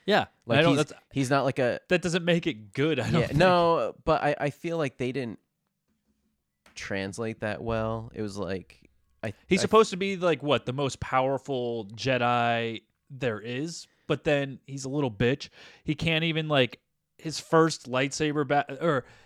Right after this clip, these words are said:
Speaker 1: his lightsaber fight with Rey for the first time, who just picked it up, like, I don't know, last week, and she's at his level to where she can actually hold in a fight with him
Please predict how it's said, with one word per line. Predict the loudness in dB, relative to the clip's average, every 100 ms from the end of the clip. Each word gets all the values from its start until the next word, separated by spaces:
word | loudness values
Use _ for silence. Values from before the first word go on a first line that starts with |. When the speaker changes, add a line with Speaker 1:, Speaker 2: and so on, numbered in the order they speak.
| 0
Speaker 1:
his | 0 0 0
lightsaber | 0 0 0 0 -2
fight | 0 2 2 0
with | -4 -2 -2 0
Rey | 2 2 2
for | -2
the | -6
first | -2 -4 0
time, | 0 0 -4
who | -6 -6
just | -6 -2 -2 -2
picked | -2 -2 -2
it | 0
up, | 0 0
like, | -2 -2
I | 0
don't | 0 0
know, | 0 -4
last | -2 -2 -2 -6
week, | -10 -8 -8 -10 _ _ _ _
and | 0 2 2 -2 -10 -14
she's | -10 -6 -4 -4 -4 -6 -10 -12 _ _ _ _ _ 2
at | 4 4
his | -2 -4
level | 0 0 0
to | -4
where | -2 0
she | -2 -4
can | -6
actually | 0 0 0 -6 -6 -6 -8
hold | -12 -8 -6 -4
in | -6
a |
fight | -6 -4 -4
with | -4 -4
him | -4 -4